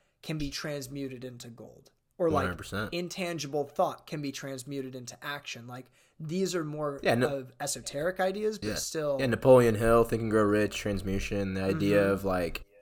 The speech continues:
Speaker 2: you know, sexual desire can be transmuted to, like, wealth and
Speaker 1: Mm-hmm.
Speaker 2: success and, like, just being able to take energy, like, literally, like, I think that's a big thing that obviously you and I have been on, like, you know,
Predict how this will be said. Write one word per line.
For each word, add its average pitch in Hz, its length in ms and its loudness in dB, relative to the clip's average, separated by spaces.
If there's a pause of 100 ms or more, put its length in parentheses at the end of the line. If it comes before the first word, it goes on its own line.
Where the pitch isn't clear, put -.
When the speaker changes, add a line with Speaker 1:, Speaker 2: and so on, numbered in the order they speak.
(140)
Speaker 2:
you 95 80 -2
know, 80 280 -4
sexual 107 300 0
desire 95 560 2
can 92 140 -10
be 90 80 -2
transmuted 90 600 -4
to, 90 100 -6
like, 82 200 -4
wealth 87 360 -2
and 82 80 -8
Speaker 1:
Mm-hmm. 156 60 -4
Speaker 2:
success 92 600 0
and, 87 140 -6
like, 85 200 -6 (280)
just 104 140 -2
being 110 140 2
able 107 120 0
to 107 80 -6
take 104 280 -4
energy, 92 420 -2
like, 85 200 -2
literally, 101 400 2
like, 87 300 0 (260)
I 98 100 4
think 110 180 2
that's 98 220 2
a 95 40 -4
big 87 240 0
thing 90 120 -4
that 85 140 -2
obviously 85 400 -4
you 80 100 -6
and 78 100 -8
I 85 120 -2
have 87 100 -4
been 82 140 -8
on, 80 200 -8
like, 78 220 -6 (320)
you 82 80 -8
know, 71 120 -8